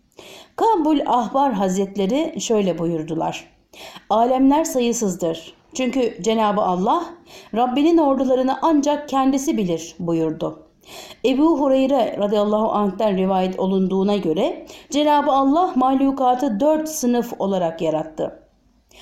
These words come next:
Melekler, şeytanlar,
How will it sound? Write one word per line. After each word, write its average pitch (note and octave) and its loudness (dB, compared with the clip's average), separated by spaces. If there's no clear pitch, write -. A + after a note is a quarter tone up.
Melekler, A#3 0
şeytanlar, A3 0